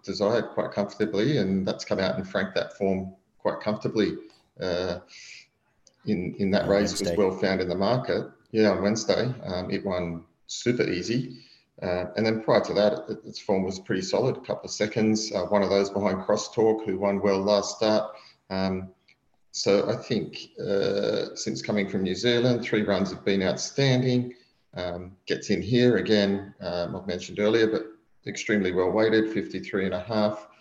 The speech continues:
Speaker 1: That's a, that's a five kilo drop on last start. Uh, gate seven, Pike can get it wherever it wants to sit, and I thought around the three seventy to four dollar mark at the moment is, uh,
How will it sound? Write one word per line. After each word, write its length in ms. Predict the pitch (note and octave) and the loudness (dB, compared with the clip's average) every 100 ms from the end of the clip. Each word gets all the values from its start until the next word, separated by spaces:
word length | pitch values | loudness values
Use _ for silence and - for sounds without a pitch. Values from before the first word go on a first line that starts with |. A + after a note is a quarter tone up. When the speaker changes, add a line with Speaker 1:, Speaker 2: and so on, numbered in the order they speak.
| _ _ - | _ _ -6
Speaker 1:
That's 240 | F#2+ - | -6 0
a, 220 | E2+ E2 - - | -2 -2 -8 -10
that's 140 | A2 | -8
a 40 | G#2+ | -4
five 280 | - G2 - | 0 -2 0
kilo 300 | F#2 F2 E2+ | -2 -2 -2
drop 280 | F2+ F#2 | -2 -2
on 100 | F2+ | -4
last 340 | F2 G2 G2+ - | 0 0 -2 -2
start. 360 | F2+ B2 C#3 - | 0 0 -4 -12
Uh, 200 | - F2 F2 | -8 -8 -2
gate 260 | G2+ - | -2 -2
seven, 600 | - A2+ A2 G#2+ A2 - - _ - _ _ _ _ - | 0 2 4 2 2 -4 -18 _ -20 _ _ _ _ -2
Pike 180 | A#2 - | 0 0
can 140 | A#2 | 2
get 140 | A#2 A#2 | 4 4
it 160 | - | 2
wherever 340 | A#2+ A#2 A#2 G#2+ | 4 4 6 2
it 60 | A#2 | 2
wants 180 | B2 | 0
to 100 | - | -2
sit, 320 | - - E3 E3 | -2 4 4 4
and 180 | B2+ | 2
I 80 | B2+ B2+ | 2 2
thought 180 | B2+ B2 | 2 4
around 280 | A#2+ B2+ | 4 4
the 280 | A#2+ A#2 G#2+ - _ - | 4 2 0 -10 _ -4
three 140 | A#2+ | -2
seventy 360 | A#2+ A2 A#2+ A2+ | 0 0 0 -2
to 180 | - A2 | 0 0
four 220 | A#2 A#2 | 2 4
dollar 200 | G2+ C3+ | 4 2
mark 300 | A#2 A2 B2 | 2 0 -2
at 80 | A2 | -4
the 60 | G#2 | -2
moment 360 | A2 C3 B2+ A#2+ | 0 2 2 0
is, 320 | A#2 - A#2 | -4 -6 -2
uh, 380 | A#2 A#2 A#2 | 0 0 -2